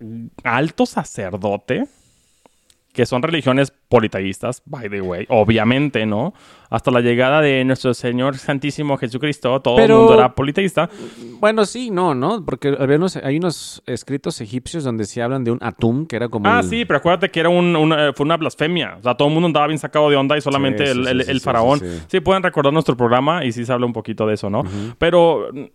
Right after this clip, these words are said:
Speaker 1: todos son politeístas, ¿no? Mataron a un
Speaker 2: High
Speaker 1: un
Speaker 2: priest de un
Speaker 1: ajá,
Speaker 2: dios
Speaker 1: exactamente.
Speaker 2: primordial, ajá.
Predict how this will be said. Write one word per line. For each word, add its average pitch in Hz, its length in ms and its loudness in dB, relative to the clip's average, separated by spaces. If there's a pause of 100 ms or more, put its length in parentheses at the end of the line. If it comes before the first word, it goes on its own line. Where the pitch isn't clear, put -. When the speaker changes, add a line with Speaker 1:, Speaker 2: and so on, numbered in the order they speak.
(220)
Speaker 1:
todos 208 200 2
son 170 120 0
politeístas, 127 480 -2
¿no? 135 200 2 (280)
Mataron 226 480 2
a 165 80 2
un 131 320 2 (380)
Speaker 2:
High 147 280 4
Speaker 1:
un 147 40 4
Speaker 2:
priest 151 340 4
de 113 120 0
un 117 100 4
Speaker 1:
ajá, 123 160 2
Speaker 2:
dios 117 240 6
Speaker 1:
exactamente. 135 420 0
Speaker 2:
primordial, 143 680 2
ajá. 110 280 -4